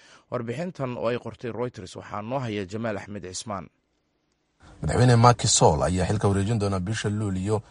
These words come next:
Speaker 2: kadib markii uu meesha ka saaray in mar saddexaad uu u tartami doono xilka madaxtinimada,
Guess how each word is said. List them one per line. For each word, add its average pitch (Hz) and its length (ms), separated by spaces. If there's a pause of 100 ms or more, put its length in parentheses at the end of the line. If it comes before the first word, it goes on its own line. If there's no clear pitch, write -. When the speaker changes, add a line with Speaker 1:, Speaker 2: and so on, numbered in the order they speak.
(260)
Speaker 2:
kadib 127 160
markii 135 260
uu 104 60
meesha 107 300
ka 113 100
saaray 98 260
in 107 80
mar 113 100
saddexaad 101 380
uu 107 100
u 110 60
tartami 104 380
doono 82 280
xilka 101 280
madaxtinimada, 101 640